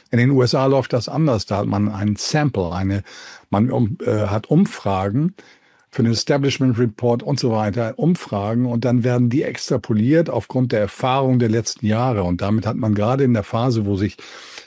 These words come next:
ein Trendwechsel ergibt am Arbeitsmarkt, arbeitet man eigentlich mit Annahmen, die überhaupt nicht mehr relevant sind. Und dann kommt es zu diesen Revisionen.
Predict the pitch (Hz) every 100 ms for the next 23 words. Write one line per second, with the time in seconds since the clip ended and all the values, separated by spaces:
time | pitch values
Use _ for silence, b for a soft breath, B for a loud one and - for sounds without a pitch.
0 | B 107 104 - 143 202 - 123 - 101
1 | 92 - 110 120 - 98 113 98 107 113
2 | 110 - 110 120 127 B B B - 117
3 | 135 131 123 113 120 110 123 107 120 -
4 | 113 139 139 127 127 123 117 104 101 -
5 | - - 117 110 113 101 104 101 - 135
6 | 120 101 98 87 107 98 - 117 98 98
7 | 92 92 85 85 82